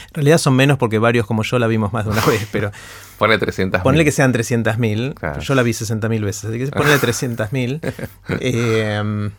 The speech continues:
Speaker 1: es, es increíble, ¿no?
Speaker 2: Es
Speaker 1: Que tanta
Speaker 2: increíble.
Speaker 1: gente vea,
Speaker 2: Es
Speaker 1: vea esas
Speaker 2: increíble, ¿no? Y
Speaker 1: cosas.
Speaker 2: los comentarios que me han hecho, este, gente que a partir de ahí cambió su forma de ver la música, o que cambió, vos decís,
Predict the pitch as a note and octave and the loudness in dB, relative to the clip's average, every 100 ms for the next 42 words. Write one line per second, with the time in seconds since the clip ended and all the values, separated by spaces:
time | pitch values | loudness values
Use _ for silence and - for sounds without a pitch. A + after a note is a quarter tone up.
0 | - _ - _ _ - - - - C#3 | -18 _ -20 _ _ -8 -6 -4 0 0
1 | A#2 A#2+ C3+ G2+ G2+ B2+ A#2 A2 B2+ A#2+ | 2 4 4 2 0 0 0 0 0 0
2 | - B2+ B2+ A#2+ A2+ A2+ G#2+ G2 G2+ G#2+ | -2 -2 0 0 0 0 0 -2 -6 -10
3 | C3 A2+ A2 F#2 F#2 F#2 - A#2+ G2 G2 | -8 -6 -4 -4 -4 -4 -4 -4 -4 -4
4 | F2+ F2 A#2 B2+ - E2 F2+ F2+ G#2 - | -4 -2 -2 -4 -6 -6 -4 -4 -6 -6
5 | E2+ D#2 - - D2 C#2+ D2 - _ - | -4 -4 -8 -12 -10 -10 -14 -18 _ -20
6 | - - _ _ - G#2+ G2+ D#2+ D#2+ D2+ | -20 -20 _ _ -6 -4 -4 -4 -4 -4
7 | D2+ D#2+ - G2 F2+ G#2 - - E2 E2 | -6 -8 -4 -2 0 -2 -4 -4 -2 -4
8 | E2+ G2 A#2 B2+ - F2 - G2 G#2+ F#2+ | -2 0 0 -2 -4 -6 -2 -2 0 -4
9 | E2+ E2 D#2+ D#2 D2+ D2 D2 D2 D2 D2+ | -4 -6 -6 -8 -10 -12 -12 -14 -14 -4
10 | F2 F2 D#2+ F2+ A2+ G#2+ - G2 F#2+ E2+ | -4 -2 -4 -2 -2 -4 -10 -8 -6 -6
11 | E2 E2 E2 F2+ G2+ F#2 F#2 - E2+ | -6 -6 -6 -4 -4 -4 -4 -8 -14